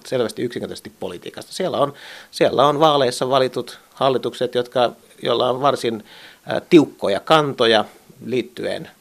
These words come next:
omiin sisäisiin asioihinsa, minkälaista politiikkaa, yhteiskuntapolitiikkaa siellä noudatetaan. Myös ulkopolitiikassa on, on, on tiukkoja kantoja, jotka tosin ei ole, ei ole niin ongelmallisia E U-kokonaisuuden kannalta kuin sitten nämä oikeusvaltiokysymykset, joissa on jouduttu törmäyskurssille,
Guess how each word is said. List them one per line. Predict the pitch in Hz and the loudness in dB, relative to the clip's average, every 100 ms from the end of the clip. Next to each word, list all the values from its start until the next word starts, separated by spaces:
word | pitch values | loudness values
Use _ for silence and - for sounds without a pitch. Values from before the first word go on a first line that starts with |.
| _ - | _ -10
omiin | 110 123 120 | -4 -4 -4
sisäisiin | 107 135 139 143 | -2 -2 0 -4
asioihinsa, | 135 139 131 127 | -4 -4 -6 -6
minkälaista | 117 110 101 | -8 -10 -12
politiikkaa, | 95 104 107 113 - 107 107 | -12 -10 -10 -8 -4 -2 -4
yhteiskuntapolitiikkaa | 113 110 107 110 110 113 113 110 - 113 | -8 -10 -10 -10 -8 -8 -6 -6 -4 -2
siellä | 117 110 | -2 -4
noudatetaan. | 107 110 107 113 104 101 - - _ - 85 85 | -6 -6 -8 -8 -8 -8 -12 -20 _ -16 -14 -6
Myös | 98 98 - - | -2 -2 -4 -12
ulkopolitiikassa | 92 85 110 113 113 127 127 - 131 | -10 -10 -6 -4 -4 -6 -8 -6 -6
on, | 127 117 | -4 -6
on, | - 131 - - - | -8 -10 -14 -16 -12
on | 127 - | -10 -4
tiukkoja | 135 135 123 | -4 -2 -2
kantoja, | 127 120 123 | -2 0 -2
jotka | 120 | -2
tosin | 120 120 110 | -4 -4 -2
ei | 110 107 | -4 -4
ole, | 123 | -4
ei | 110 | -4
ole | |
niin | 117 117 | -4 -4
ongelmallisia | 120 113 110 110 - 120 - - - - - | -4 -4 -4 -6 -6 -6 -6 -14 -20 -18 -6
E | 117 | -4
U-kokonaisuuden | 110 110 107 107 - 110 | -2 -4 -4 -6 -8 -10
kannalta | - 104 - | -8 -8 -10
kuin | - 110 | -12 -12
sitten | 107 107 107 | -10 -8 -6
nämä | 107 117 | -2 0
oikeusvaltiokysymykset, | 120 104 - 98 - - - 95 95 101 | 0 -4 -10 -12 -12 -14 -14 -14 -14 -14
joissa | - 92 | -12 -10
on | 90 | -10
jouduttu | 87 - | -10 -16
törmäyskurssille, | - 101 85 - - - - - - | -14 -12 -12 -14 -14 -14 -12 -14 -14